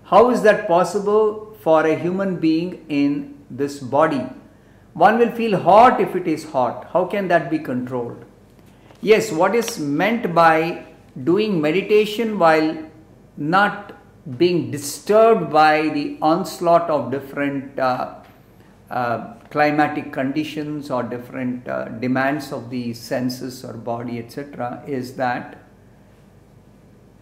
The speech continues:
there are different, uh, stages of progress in practice of meditation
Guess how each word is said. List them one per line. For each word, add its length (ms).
there 260
are 320
different, 600
uh, 320
stages 800
of 320
progress 840
in 220
practice 560
of 420
meditation 920